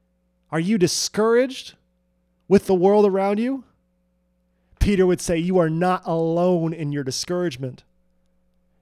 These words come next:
And while it is difficult, I encourage you," he would say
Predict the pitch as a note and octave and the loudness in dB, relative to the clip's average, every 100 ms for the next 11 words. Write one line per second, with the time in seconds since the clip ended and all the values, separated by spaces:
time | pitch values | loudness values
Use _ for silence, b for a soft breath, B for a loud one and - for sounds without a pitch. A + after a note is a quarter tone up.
0 | _ - E3+ F3+ G3+ A3 G#3+ G#3 E3+ B2+ | _ -8 -2 4 6 6 6 4 2 2
1 | G3+ G#3 G3 E3 D#3 - B B F3+ F3 | 0 0 -4 -2 -4 -6 B B -4 -2
2 | D#3 D3 - - - B3+ C4 A3+ D3 E3+ | -4 -6 -10 -8 0 2 4 0 -2 -4
3 | D3 C3 C#3+ C3+ - - A#2+ A#2+ | -4 -6 -8 -10 -10 -10 -10 -12